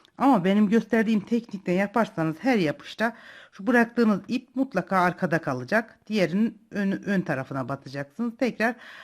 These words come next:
arkadan başlayacaksınız. Böyle oldu mu da kolay oluyor. Dediğim gibi arkasından da ütünüzü şöyle vurdu mu farklı ve değişik, iç içe geçen zincirler, ikisi birden yürüyen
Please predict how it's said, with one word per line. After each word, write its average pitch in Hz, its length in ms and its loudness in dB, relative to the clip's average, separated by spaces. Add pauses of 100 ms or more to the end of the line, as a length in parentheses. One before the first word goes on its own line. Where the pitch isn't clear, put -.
(140)
arkadan 220 460 2
başlayacaksınız. 139 840 -6 (500)
Böyle 233 220 2
oldu 214 320 0
mu 185 160 0
da 226 180 -2
kolay 202 360 2
oluyor. 160 420 0 (420)
Dediğim 208 360 -2
gibi 147 140 -4
arkasından 202 760 -2
da 139 60 -4
ütünüzü 165 560 -4
şöyle 151 360 -2
vurdu 170 440 -4
mu 202 280 -4 (400)
farklı 247 480 -2
ve 208 180 -2
değişik, 202 540 -2
iç 220 200 -8
içe 180 180 -4
geçen 185 420 0
zincirler, 185 580 -2
ikisi 202 380 -8
birden 151 340 -2
yürüyen 190 560 0